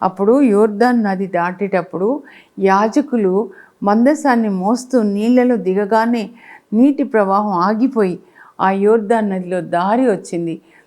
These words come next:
దేవుడు ఇంత మేలు చేశారని" మీ పిల్లలకి చెప్పాలి. ఆ, అర్థమవుతుందా?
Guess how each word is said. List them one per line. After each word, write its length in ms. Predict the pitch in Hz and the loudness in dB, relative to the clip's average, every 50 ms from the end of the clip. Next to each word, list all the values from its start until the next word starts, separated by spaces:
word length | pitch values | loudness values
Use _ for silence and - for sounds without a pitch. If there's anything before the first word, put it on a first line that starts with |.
| _ _ - | _ _ -2
దేవుడు 440 | 185 208 220 233 247 262 262 240 220 - - - | 2 4 4 4 4 2 2 0 0 -2 -4 -4
ఇంత 320 | 208 214 214 226 226 269 | -2 -2 -2 0 0 0
మేలు 380 | 247 226 214 220 240 277 285 - - 226 | 0 2 0 2 2 0 0 0 -2 -2
చేశారని" 640 | 190 202 196 226 202 190 185 185 185 196 240 254 - - _ _ _ _ - | -2 -2 -2 -2 -2 0 0 -2 -4 -6 -6 -8 -12 -18 _ _ _ _ -6
మీ 100 | 190 196 | -6 -6
పిల్లలకి 540 | 185 190 185 175 180 170 170 165 - 175 170 - | -2 -2 -2 -2 -2 -2 -4 -6 -8 -10 -8 -8
చెప్పాలి. 600 | 165 143 - - 170 165 165 156 156 160 175 175 165 147 _ _ _ _ _ _ _ _ _ _ _ _ _ _ _ - 170 | -8 -8 -6 -6 -4 -4 -4 -4 -6 -6 -6 -10 -14 -16 _ _ _ _ _ _ _ _ _ _ _ _ _ _ _ -6 -4
ఆ, 220 | 214 247 285 294 262 - _ 185 | -2 -2 -2 -4 -8 -4 _ -4
అర్థమవుతుందా? 680 | 180 170 202 202 202 196 190 185 202 202 208 233 262 | -2 0 0 0 0 0 -2 -4 -6 -4 -4 -4 -4